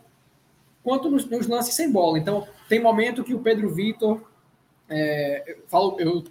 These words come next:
sinto diretamente o Pedro, não, não somente por causa desse jogo, mas sobretudo pelas últimas partidas em que ele vinha jogando como titular, dá um sprint de alta intensidade e o time não acompanha. Um, um jogador se desgasta todinho, dan-, dando um sprint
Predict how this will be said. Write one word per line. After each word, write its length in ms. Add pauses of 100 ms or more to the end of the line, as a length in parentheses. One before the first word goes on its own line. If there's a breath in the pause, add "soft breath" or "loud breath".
sinto 240
diretamente 500
o 40
Pedro, 480 (680 loud breath)
não, 400
não 240
somente 300
por 60
causa 160
desse 180
jogo, 220
mas 120
sobretudo 400
pelas 220
últimas 240
partidas 500
em 60
que 100
ele 100
vinha 140
jogando 300
como 100
titular, 560 (600)
dá 200
um 60
sprint 400
de 80
alta 160
intensidade 560
e 20
o 40
time 180
não 120
acompanha. 680
Um, 220
um 20
jogador 320
se 100
desgasta 380
todinho, 480
dan-, 160
dando 220
um 20
sprint 580